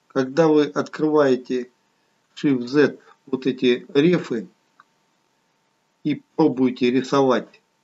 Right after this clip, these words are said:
на модели. Вот вытягивать он вытягивает, а лепить почему-то он по модели не хочет. Вот вы видите, только вы убираете рефы,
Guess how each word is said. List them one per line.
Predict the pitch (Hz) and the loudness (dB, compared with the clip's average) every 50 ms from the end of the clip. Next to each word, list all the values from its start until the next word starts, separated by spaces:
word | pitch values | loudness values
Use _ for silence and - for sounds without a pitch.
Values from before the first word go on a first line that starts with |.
| _ _ _ _ _ _ _ _ _ _ _ _ _ _ _ _ _ - | _ _ _ _ _ _ _ _ _ _ _ _ _ _ _ _ _ -12
на | 127 123 123 | -8 -6 -4
модели. | 123 131 135 135 151 180 170 147 120 117 | -2 -2 -2 2 4 4 4 4 2 0
Вот | 117 117 113 - | 0 -2 -4 -4
вытягивать | 120 131 131 131 - 151 135 110 123 123 117 110 - | -4 -4 -2 0 2 2 2 2 0 -2 -2 -4 -6
он | 123 123 123 | -6 -6 -4
вытягивает, | 123 135 131 - 175 160 143 127 123 113 104 - - _ | -6 -6 -4 -2 -2 -2 0 0 -2 -2 -2 -4 -10 _
а | - 120 131 | -6 -4 -2
лепить | 139 139 143 139 - - 180 180 - - - _ _ _ _ _ _ _ _ _ _ _ _ _ _ | -2 -2 -4 -4 -4 -2 -2 -2 -4 -8 -20 _ _ _ _ _ _ _ _ _ _ _ _ _ _
почему-то | - 127 117 - - - 123 139 143 135 139 - 123 | -8 -8 -6 -6 -6 -6 -6 -4 -6 -6 -4 -4 -4
он | 127 127 117 107 - _ _ _ | -4 -4 -6 -10 -14 _ _ _
по | - 127 127 131 131 127 | -6 -2 -2 -2 -2 -2
модели | 123 120 120 110 113 135 139 135 120 120 | -4 -6 -6 -2 0 2 2 2 0 -2
не | 117 117 120 131 135 139 139 131 | -6 -6 -8 -6 -6 -6 -6 -6
хочет. | 127 - - 127 123 127 127 127 - - 120 110 110 - - - _ _ _ _ _ | -8 -8 -6 -4 -4 -4 -4 -4 -6 -6 -6 -6 -8 -12 -20 -20 _ _ _ _ _
Вот | 131 123 123 117 - | -16 -14 -14 -10 -6
вы | 127 127 127 | -6 -4 -2
видите, | 127 127 123 113 - - 120 107 - _ _ | -2 -2 -4 -4 -8 -12 -20 -20 -20 _ _
только | - 160 165 165 147 - - - 131 | 0 2 2 2 2 0 -2 -4 -4
вы | 123 131 131 131 | -2 0 0 -2
убираете | 131 123 127 143 139 139 135 127 123 120 - 123 120 131 | -2 -2 -4 -4 -2 -2 -2 -4 -4 -4 -4 -4 -2 0
рефы, | 170 185 185 180 - - 175 160 156 | 2 2 2 0 0 -2 -4 -4 -4